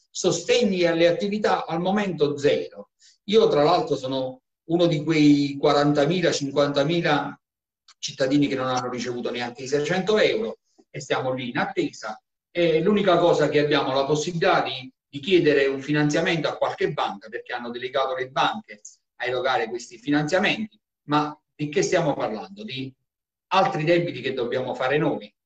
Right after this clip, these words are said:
sulle nostre spalle, per cui noi andremo ad riaprire le attività, se le, se le riapriremo, con altri debiti sulle spalle, oltre a quelli che magari qualcuno ha già fatto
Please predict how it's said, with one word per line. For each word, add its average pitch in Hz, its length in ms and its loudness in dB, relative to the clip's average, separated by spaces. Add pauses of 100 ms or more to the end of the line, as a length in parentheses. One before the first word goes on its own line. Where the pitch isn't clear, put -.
(520)
sulle 135 260 -2
nostre 147 320 -4
spalle, - 640 -8 (400)
per 117 180 -12
cui 175 180 -2
noi 160 120 0
andremo 135 460 -2
ad 117 100 -4 (200)
riaprire 139 460 0
le 113 140 0
attività, 135 560 -2
se 120 340 -10 (560)
le, 120 460 -4
se - 220 -2
le 120 140 -2
riapriremo, 165 1000 -2 (500)
con 226 420 4 (360)
altri 185 360 0
debiti 147 380 2
sulle 120 320 -6
spalle, - 520 -12 (160)
oltre 175 260 0
a 147 80 -6
quelli 151 240 -2
che 117 100 -4
magari 123 400 0
qualcuno 147 380 -4
ha 110 80 -6
già - 200 -6
fatto - 460 -20